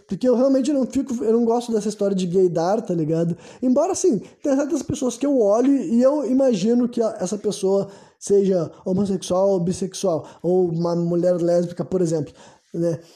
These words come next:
Mas tem outras pessoas, assim, que eu educo o meu cérebro a que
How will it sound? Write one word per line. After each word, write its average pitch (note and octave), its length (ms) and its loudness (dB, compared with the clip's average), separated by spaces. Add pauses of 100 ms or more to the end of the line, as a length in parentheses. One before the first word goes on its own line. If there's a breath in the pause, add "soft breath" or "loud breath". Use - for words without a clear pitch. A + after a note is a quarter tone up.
Mas E4 400 0
tem F#4+ 120 2
outras D#4 260 0
pessoas, D4+ 320 -2
assim, C4+ 240 0
que C4 320 -2 (360 loud breath)
eu G#3+ 360 0
educo B3 540 2
o C4+ 140 0
meu C4 180 2
cérebro A#3 720 0
a G3+ 100 -4
que A#3 420 0